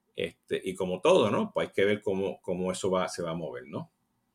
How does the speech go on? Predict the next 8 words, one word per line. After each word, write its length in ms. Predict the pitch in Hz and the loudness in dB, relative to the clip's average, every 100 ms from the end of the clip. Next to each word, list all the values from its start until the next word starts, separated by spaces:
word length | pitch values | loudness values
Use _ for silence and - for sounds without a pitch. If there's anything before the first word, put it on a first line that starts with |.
| _ _ _ _ _ _ _ _ _ _ - | _ _ _ _ _ _ _ _ _ _ 12
Hotspot, 500 | 185 214 - 139 139 | 12 12 12 12 12
si 120 | 123 | 6
tú 120 | 123 | 8
vas 120 | 135 | 8
al 100 | 165 | 8
website 360 | 170 160 165 160 | 8 8 6 6
de 100 | 147 | 4
Hotspot, 640 | 156 175 - 123 113 - | 6 4 4 4 4 0